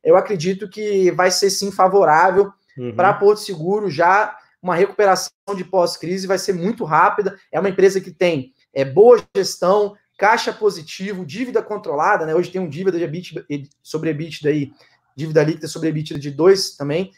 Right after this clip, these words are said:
Speaker 1: então tá bem tranquilo. Isso tudo vai ajudar ela a passar esse momento de crise bem tranquilo, né? Então, acho que vai ter um, um momento que vai ser dívida negativa,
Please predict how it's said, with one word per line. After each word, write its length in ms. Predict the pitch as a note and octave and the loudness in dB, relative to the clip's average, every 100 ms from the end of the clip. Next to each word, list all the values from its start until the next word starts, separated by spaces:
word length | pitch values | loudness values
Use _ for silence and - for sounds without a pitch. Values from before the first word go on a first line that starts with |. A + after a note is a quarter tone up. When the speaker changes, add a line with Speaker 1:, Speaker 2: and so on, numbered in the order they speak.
| _ | _
Speaker 1:
então 140 | E3 | -6
tá 120 | E3 | -2
bem 240 | D#3 D#3+ G3+ | 0 0 0
tranquilo. 560 | F#3 D3+ - G3 G#3 - _ | -2 -4 -6 -4 -4 -6 _
Isso 220 | G3 - - | -12 -10 -6
tudo 140 | A#3 | 2
vai 100 | A#3 | 4
ajudar 360 | A#3+ A#3 F#3+ G3 | 4 4 2 4
ela 100 | G#3+ | 4
a 60 | |
passar 680 | G#3+ G3+ - F3+ F#3+ - - | 4 2 2 2 2 -2 -6
esse 180 | E3+ F3+ | -4 -2
momento 280 | F#3+ G3 F#3+ | -2 -4 -6
de 100 | F#3 | -12
crise 320 | F3+ F#3+ F3 | -10 -10 -6
bem 140 | F3+ | -4
tranquilo, 580 | G3 G#3+ G#3 F#3 D#3+ C3 | -2 -2 -4 -4 -2 0
né? 140 | C3 C#3+ | 0 -2
Então, 320 | C3+ D#3 F3 | -4 -2 -2
acho 220 | F3 - | -2 -4
que 80 | F3 | -2
vai 200 | F3 F3 | -2 -2
ter 160 | - | -2
um, 280 | F3 F3+ D#3+ - _ _ _ | -2 -2 -4 -8 _ _ _
um 80 | D#3 | -4
momento 440 | D#3 E3 E3 F3 D#3 | 0 0 0 -2 -2
que 120 | E3+ | -2
vai 180 | E3 E3 | 2 2
ser 480 | - F3+ E3+ E3 D#3+ | 2 0 2 2 2
dívida 240 | D3 F#3 | 0 4
negativa, 460 | G3 G3 G#3+ - - | 4 6 2 0 -8